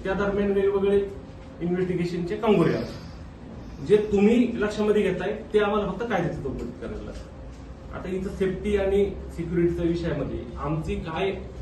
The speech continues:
भूमिका असते माहिती का? आम्हाला दुहेरी भूमिका दिली, सदरक्षण आहे, खलनिग्रह आहे. एकाच वेळेला ह्या दोन्ही भूमिका ज्या वेळेला बजवायच्या असतात, त्यावेळेला एक सत असतो, त्याचं रक्षण करायचंय,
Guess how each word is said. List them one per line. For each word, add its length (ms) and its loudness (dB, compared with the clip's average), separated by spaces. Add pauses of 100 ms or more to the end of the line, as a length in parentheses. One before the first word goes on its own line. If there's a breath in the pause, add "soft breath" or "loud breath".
(120)
भूमिका 280 6
असते 180 -4
माहिती 280 -6
का? 140 -8 (520)
आम्हाला 240 -2
दुहेरी 400 4
भूमिका 300 4
दिली, 240 -4 (800)
सदरक्षण 540 4
आहे, 220 4 (280)
खलनिग्रह 440 4
आहे. 220 -6 (1400)
एकाच 320 4
वेळेला 480 10 (140)
ह्या 220 4
दोन्ही 380 6
भूमिका 340 4
ज्या 160 2
वेळेला 260 2
बजवायच्या 500 2
असतात, 300 -6 (460 loud breath)
त्यावेळेला 400 6
एक 80 2
सत 320 4
असतो, 320 -4 (1040)
त्याचं 200 4
रक्षण 220 4
करायचंय, 460 -2